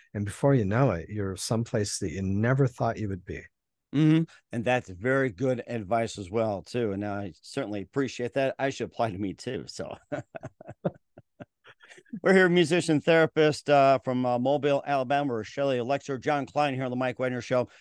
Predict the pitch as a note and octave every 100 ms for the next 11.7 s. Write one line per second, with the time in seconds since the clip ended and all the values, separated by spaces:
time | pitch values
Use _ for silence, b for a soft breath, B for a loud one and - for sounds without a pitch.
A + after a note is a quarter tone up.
0 | _ E3+ A3 C3+ E3+ D3+ D3+ - F3 D3+
1 | C#3+ B2+ D3+ D#3 C#3 A#2+ G#2 A#2+ E3 D3
2 | B2 - A#2+ G#2+ C#3+ D3 C#3+ G#2+ C3 C#3
3 | B2+ C#3+ C#3+ C#3 C3+ A2+ B2 A2 - D#3+
4 | D#3+ C3+ b _ F3+ - D3+ E3+ - B2
5 | F3 A#3 - C#3+ B2 A2+ E3 F3+ D#3 -
6 | C#3+ D#3 D3+ D3+ C3+ G#2+ D#3 - B2 D3+
7 | D#3 D#3 E3+ C#3 C3 G#2 B2 E3+ - E3
8 | D#3+ b b _ D3+ C#3 - B2+ G#2+ -
9 | D3+ E3 - D#3+ C#3 C#3 C#3 B2+ G#2+ A2+
10 | A#2 - F3 D#3+ F#3+ - C3 C3 A#2+ -
11 | - A2 B2 A2 - -